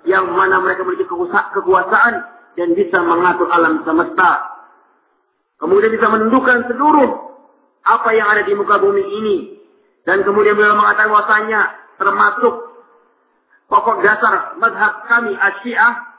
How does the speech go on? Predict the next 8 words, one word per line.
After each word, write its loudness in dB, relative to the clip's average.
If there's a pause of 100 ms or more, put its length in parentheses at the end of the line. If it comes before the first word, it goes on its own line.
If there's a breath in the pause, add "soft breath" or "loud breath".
(240)
adalah 0
meyakini 0
bahwasanya 0 (400)
imam-imam 2
kita 0
ini 2
lebih 0
mulia, -2